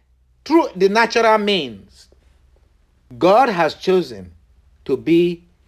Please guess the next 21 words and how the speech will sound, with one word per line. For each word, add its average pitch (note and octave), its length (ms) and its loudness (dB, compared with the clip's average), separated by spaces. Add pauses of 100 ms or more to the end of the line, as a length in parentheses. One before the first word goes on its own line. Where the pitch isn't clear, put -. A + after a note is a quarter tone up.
(720)
the E3 140 2
new G3 400 2
Eve, F2+ 500 -10 (1400)
the G3+ 140 2
mother G#3 580 2 (1900)
of E3 340 0
Jesus C3 760 -4 (1120)
who A#3+ 140 2
has F#3 240 0
not F3+ 220 -4
sinned. A2+ 540 -12 (1120)
Let C#4+ 160 4
us D4 200 2
pray A3 360 2
for F3+ 240 -2
the E3+ 100 -4
church - 680 -12 (1300)
as A3 180 2
we A#3 100 2
celebrate A#3+ 680 2
this A3 360 -8